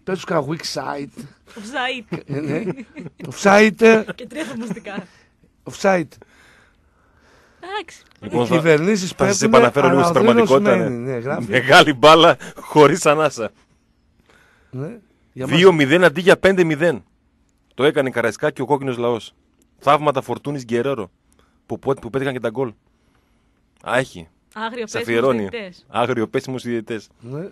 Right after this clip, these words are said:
Speaker 3: Από Λουτσέσκου και Πάγκο του παοκ στο ημίχρονο στην Τρίπολη.
Speaker 1: Το γιατί δεν το αναφέρουν προφανώς, θα υποθέσω.
Speaker 2: Δεν τους ενδιαφέρει.
Speaker 1: Ναι.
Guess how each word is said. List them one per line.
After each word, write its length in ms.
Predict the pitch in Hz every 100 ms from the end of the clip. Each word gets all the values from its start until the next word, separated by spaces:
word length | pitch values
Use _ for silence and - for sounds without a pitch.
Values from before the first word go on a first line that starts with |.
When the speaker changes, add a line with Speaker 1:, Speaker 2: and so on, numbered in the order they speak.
| _ -
Speaker 3:
Από 200 | 113 110
Λουτσέσκου 400 | 110 104 131 135
και 120 | 117
Πάγκο 500 | - 131 131 139 123 _ _
του 140 | 117
παοκ 300 | - 127 131
στο 100 | -
ημίχρονο 480 | 110 120 135 131 127
στην 160 | 120 107
Τρίπολη. 360 | 123 101 90 87 _
Speaker 1:
Το 120 | 127
γιατί 240 | 131 131
δεν 120 | 185
το 80 | 160
αναφέρουν 380 | 127 107 113 107
προφανώς, 420 | 107 104 107 107
θα 60 | 107
υποθέσω. 480 | 104 110 151 156 233 _ _ _
Speaker 2:
Δεν 180 | 185
τους 100 | 208
ενδιαφέρει. 480 | 220 160 - 151 160 _ _
Speaker 1:
Ναι. 240 | - 107